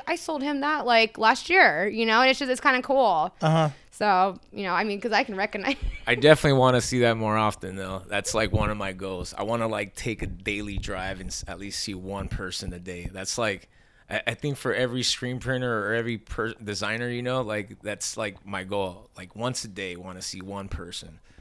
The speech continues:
Speaker 2: Uh-huh.
Speaker 3: And I, I think one day, you know?
Speaker 2: Yeah, yeah. Just keep
Speaker 1: Yeah, you'll be
Speaker 2: pushing at
Speaker 1: seeing,
Speaker 2: it.
Speaker 1: you'll be seeing the Sacramento made shirts everywhere.
Speaker 2: Do you guys have them in, in any shops?
Speaker 1: Uh, we do. So we have some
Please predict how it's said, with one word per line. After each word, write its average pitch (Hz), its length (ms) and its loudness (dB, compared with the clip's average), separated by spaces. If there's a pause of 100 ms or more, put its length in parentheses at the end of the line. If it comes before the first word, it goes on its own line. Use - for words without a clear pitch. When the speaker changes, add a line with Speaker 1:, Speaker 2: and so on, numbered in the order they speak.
(160)
Speaker 2:
Uh-huh. 139 340 2 (380)
Speaker 3:
And 107 180 -4
I, 107 60 0
I 107 60 -2
think 107 260 -8
one 104 200 -6
day, 110 260 -2
you 123 160 -10
know? 113 200 -6 (240)
Speaker 2:
Yeah, 180 280 8
yeah. 156 280 6 (480)
Just 147 180 -4
keep 160 140 6
Speaker 1:
Yeah, - 60 0
you'll - 20 4
be 165 80 8
Speaker 2:
pushing 165 180 2
at 160 100 6
Speaker 1:
seeing, 165 160 4
Speaker 2:
it. - 140 -12
Speaker 1:
you'll 208 120 0
be 196 80 0
seeing 202 160 -2
the 190 60 -4
Sacramento 196 500 -2
made 185 220 -2
shirts 190 300 -6
everywhere. 190 540 -6 (340)
Speaker 2:
Do 208 100 8
you 240 100 8
guys 254 160 8
have 240 180 4
them 226 160 6
in, 208 160 4
in 190 160 4
any 202 200 6
shops? 202 460 2 (640)
Speaker 1:
Uh, 269 120 12
we 262 80 0
do. 214 300 8
So 208 320 6
we 220 320 0
have 202 640 2
some 254 640 0